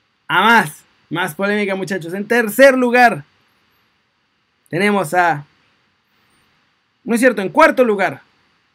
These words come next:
en cuarto lugar tenemos a Héctor Herrera. Carlos Vela era el quinto lugar, perdónenme, me confundí, traigo todos los números chuecos, son diez, nueve,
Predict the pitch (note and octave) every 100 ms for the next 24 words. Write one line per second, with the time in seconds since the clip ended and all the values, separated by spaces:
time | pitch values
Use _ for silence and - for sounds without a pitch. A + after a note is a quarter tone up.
0 | _ E3+ G#3 G#3+ C#4+ B3+ A#3+ G#3+ A#3 A#3+
1 | - - F#3 A3 F#3 F3 - - B3 -
2 | A#3+ G#3+ _ _ - G#3 F#3 C#3+ - _
3 | _ _ _ _ _ _ _ _ G3 A3
4 | G3+ G3+ F#3+ D#3 F3 E3+ D3+ A#2+ - -
5 | D#3 F#3 F#3+ F3+ F3+ C#3+ _ - D3 C#3+
6 | C#3 - C#3 E3+ D#3 _ _ C#3+ D3+ D3
7 | E3+ E3+ C#3+ C#3 D#3+ D3+ C#3+ - _ A3
8 | G#3 A3 G3+ G3 F3 _ _ _ _ F#3
9 | A3 A#3 G#3+ _ _ _ _ _ _ _
10 | _ _ _ _ - D3+ A3+ A#3 A3+ A3